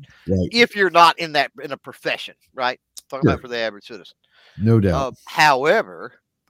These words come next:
Speaker 2: what are the percentages you save a life in the event, in the slim event you have to? What are the percentages you actually end up saving that life? I gotta think they're pretty high,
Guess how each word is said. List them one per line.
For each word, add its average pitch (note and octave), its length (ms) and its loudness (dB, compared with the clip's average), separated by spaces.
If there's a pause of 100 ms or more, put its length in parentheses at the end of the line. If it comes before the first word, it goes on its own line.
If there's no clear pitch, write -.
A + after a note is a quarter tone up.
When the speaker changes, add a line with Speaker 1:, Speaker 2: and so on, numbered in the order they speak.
Speaker 2:
what D3+ 340 -2
are D#3 120 -2
the A#2+ 180 -14
percentages A2+ 880 -16 (160)
you A#2 180 -20
save A2 320 -8
a G2 60 -10
life - 600 -8 (600)
in D#3+ 180 -8
the A#2+ 140 -6
event, G2 360 -10 (220)
in C3+ 140 -12
the A2 100 -10
slim E3+ 320 0
event C#3 320 -2
you G#2+ 140 -16
have D#3+ 300 0
to? G2 200 -18
What A2 180 -6
are B2+ 80 -10
the A2+ 120 -12
percentages G#2+ 760 -14
you G2+ 260 -16 (420)
actually A2 360 -2
end G#2 100 -12
up - 140 -14
saving G#2 220 -6
that F2 160 -6
life? G2+ 260 0 (180)
I G#2 80 -2
gotta G#2+ 220 -2
think G#2 180 -12
they're G2+ 100 -16
pretty G2 240 -12
high, F#2 300 -4